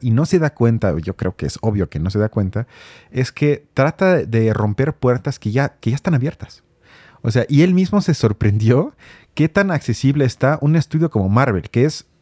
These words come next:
ahorita, bueno, que ya es parte de Disney, que es la empresa más poderosa de cine mainstream del mundo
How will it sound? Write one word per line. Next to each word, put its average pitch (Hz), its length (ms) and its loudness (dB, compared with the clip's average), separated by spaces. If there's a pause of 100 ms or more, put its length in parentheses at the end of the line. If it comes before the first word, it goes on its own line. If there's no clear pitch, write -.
(120)
ahorita, 123 500 -2
bueno, 107 200 0
que 107 120 -6
ya 127 60 4
es 143 80 -4
parte 143 280 0
de 98 220 2
Disney, 135 420 -2 (360)
que 127 100 0
es 156 100 0
la 123 120 2
empresa 131 380 0
más 131 280 0
poderosa 113 680 2
de 101 120 0
cine 123 260 0
mainstream 117 440 0
del 101 140 0
mundo 117 360 0